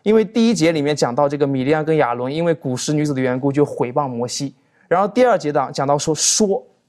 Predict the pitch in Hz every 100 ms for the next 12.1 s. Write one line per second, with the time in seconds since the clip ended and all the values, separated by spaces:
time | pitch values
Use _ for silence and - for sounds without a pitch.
0 | _ _ - 180 226 214 170 160 180 165
1 | 190 175 180 170 175 123 123 _ _ -
2 | 240 233 220 226 190 151 160 147 139 135
3 | 214 170 - 143 165 147 151 - 180 160
4 | 139 131 135 135 127 - - 185 175 165
5 | 147 139 131 170 170 156 135 123 170 147
6 | 147 143 170 180 139 131 135 160 156 120
7 | 123 - - - 165 147 - _ _ _
8 | - 226 190 214 202 156 156 156 147 147
9 | 151 139 139 139 131 143 _ _ _ 151
10 | 147 143 160 143 139 123 104 - _ -
11 | 151 123 120 - 139 139 143 135 131 131
12 | -